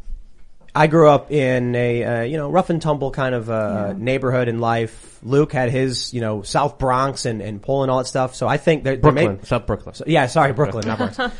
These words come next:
Speaker 1: Um, so I, I think there's certainly something to, like, witnessing real life and hardship. I, I have contempt for the elites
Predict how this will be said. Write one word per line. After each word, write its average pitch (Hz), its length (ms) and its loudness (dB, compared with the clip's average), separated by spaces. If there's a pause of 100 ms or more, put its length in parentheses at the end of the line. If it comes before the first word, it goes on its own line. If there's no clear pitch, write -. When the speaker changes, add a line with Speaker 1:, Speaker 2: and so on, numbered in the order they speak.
(160)
Speaker 1:
Um, 139 380 6
so - 140 -2
I, 160 160 6
I 160 80 6
think 247 240 2
there's 180 180 6
certainly 160 300 4
something 143 340 2
to, 135 120 -2
like, 123 300 2 (160)
witnessing 135 640 -2
real 131 220 0
life 117 340 -2
and 110 80 -6
hardship. 113 580 -6 (760)
I, 190 480 6
I 170 180 4
have 143 500 2
contempt 117 500 -4
for 117 420 -2
the 113 140 -6
elites 107 580 -6